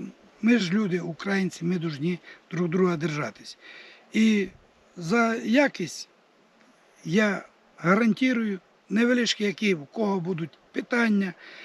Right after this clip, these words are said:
як давав, що давав, все це по номеру нуль шістдесят сім п'ятдесят п'ять вісімдесят сім триста дев'яносто один. Микола Андрійович, я вас проведу, скажу,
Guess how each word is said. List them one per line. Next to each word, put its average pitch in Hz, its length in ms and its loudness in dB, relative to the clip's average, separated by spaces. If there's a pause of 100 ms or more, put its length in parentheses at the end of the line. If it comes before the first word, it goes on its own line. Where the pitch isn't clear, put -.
(300)
як 202 280 4
давав, 190 360 -2
що 233 200 -2
давав, 190 340 -2 (380)
все 220 560 2
це 269 360 2 (600)
по 240 140 0
номеру 262 440 6
нуль 214 220 0
шістдесят 208 440 -6
сім - 200 0
п'ятдесят 208 380 -8
п'ять 240 360 -4
вісімдесят 185 600 -4
сім 269 180 0
триста 208 380 -6
дев'яносто 185 520 -6
один. 151 260 -8
Микола 240 300 -2
Андрійович, 220 480 -2 (540)
я 202 300 4
вас 202 240 0
проведу, 294 680 2 (420)
скажу, 240 720 2